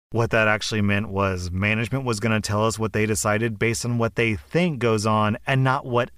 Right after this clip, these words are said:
actually goes on. The session was about saving money when we rented cars. In our company, if you have to drive out of a home site, then you can use your own car and choose a mileage rate up to about a forty-mile journey.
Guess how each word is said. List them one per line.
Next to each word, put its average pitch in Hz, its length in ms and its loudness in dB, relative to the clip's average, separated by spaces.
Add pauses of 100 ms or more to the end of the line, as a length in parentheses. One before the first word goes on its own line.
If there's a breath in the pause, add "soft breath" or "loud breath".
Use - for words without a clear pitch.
actually 117 540 0
goes 98 280 0
on. 98 380 -2 (280)
The 104 140 -4
session 123 440 0
was 117 140 2
about 107 280 0
saving 104 420 0
money 101 240 2
when 107 160 0
we 104 100 0
rented 98 380 -2
cars. - 640 -4 (320)
In 113 100 0
our 113 220 0
company, 98 480 -4
if 101 260 -8
you 120 80 -2
have 135 140 -2
to 139 80 -2
drive 104 320 -2
out 104 160 0
of 101 80 -2
a 98 80 0
home 101 240 0
site, 101 560 -4
then 104 320 -2
you 107 100 -6
can 131 160 -2
use 131 220 0
your 113 120 0
own 107 280 -2
car 107 260 -2
and 104 100 -2
choose 107 220 -4
a 107 40 0
mileage 104 380 0
rate 120 220 -2
up 107 140 -6
to 113 140 -4
about 104 200 0
a 101 60 -2
forty-mile 101 500 0
journey. 101 480 -6